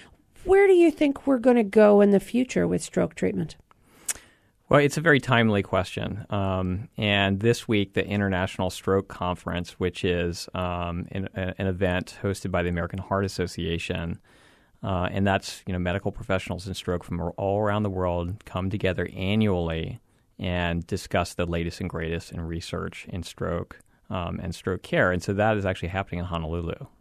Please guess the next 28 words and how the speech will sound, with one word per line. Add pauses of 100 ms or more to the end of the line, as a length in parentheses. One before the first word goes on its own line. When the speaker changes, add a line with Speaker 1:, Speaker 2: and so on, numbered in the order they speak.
(100)
Speaker 2:
right
down
the
street
at
the
convention
center, (640)
uh,
over
the
next
few
days.
And (500)
so
I
may
have
even
more
information
for
you
after
that's
done,
but,